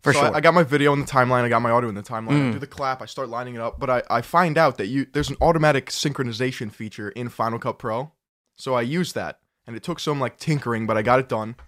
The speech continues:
Speaker 2: So I'm editing.
Speaker 1: Got it done.
Speaker 2: I take, like, a food break. Literally five hours later, I edited from twelve to, like, five, five thirty.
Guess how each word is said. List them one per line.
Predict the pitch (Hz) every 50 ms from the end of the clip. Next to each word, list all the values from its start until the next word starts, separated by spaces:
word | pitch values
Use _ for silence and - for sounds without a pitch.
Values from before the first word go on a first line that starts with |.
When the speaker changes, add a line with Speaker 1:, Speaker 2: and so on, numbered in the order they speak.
| - _ - - - - -
Speaker 2:
So | - 147
I'm | 147 143 -
editing. | 156 170 180 175 156 147 147 147 143 139 - _ _ -
Speaker 1:
Got | 147 147 147
it | 156 -
done. | - 202 185 - - - - _ _ _ _ _ _ - -
Speaker 2:
I | 135
take, | - 170 151
like, | 143 139 117
a | 120
food | - - 151 143 120
break. | 147 147 143 - - _ _ _ _ _ _ _ _ _ _ _ -
Literally | 151 175 202 233 226 220 220 196
five | - - 147 135 139 127
hours | 127 123 120 110
later, | 117 110 101 95 87 -
I | 117 131
edited | 120 139 139 143 143 135
from | - 139 110 104
twelve | - - - 131 123 120 123 127 131 - -
to, | - 117
like, | 101 92 92
five, | - - 113 110 113 113 113 113
five | - 117 107 107 -
thirty. | - 107 107 120 127 143